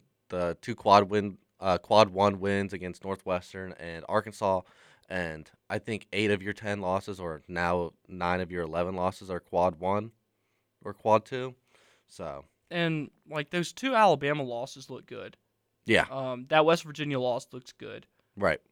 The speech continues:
Speaker 2: Uh, 'cause they're starting to play pretty well. So they're not, U S, the U S C loss is looking okay. They're, they haven't had a bad year, I don't think.
Speaker 1: Uh, yeah, I have no idea about them. I don't pay attention to the pack, honestly.
Speaker 2: I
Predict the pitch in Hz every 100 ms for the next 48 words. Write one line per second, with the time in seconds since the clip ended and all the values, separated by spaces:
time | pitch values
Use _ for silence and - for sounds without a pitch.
0 | _ - 123 143 143 143 139 - 147 127
1 | 127 113 117 117 110 127 _ _ _ _
2 | _ - 190 180 175 226 302 269 - _
3 | _ _ _ _ 180 247 262 - 180 160
4 | 214 320 - 240 247 165 156 139 151 160
5 | 135 117 - 131 135 123 147 170 180 247
6 | 165 123 98 80 80 78 147 165 123 -
7 | 127 135 _ _ - 107 98 85 87 92
8 | 85 85 78 76 73 76 - 82 73 80
9 | 76 82 - 90 92 82 - 78 78 -
10 | 78 80 - 82 123 127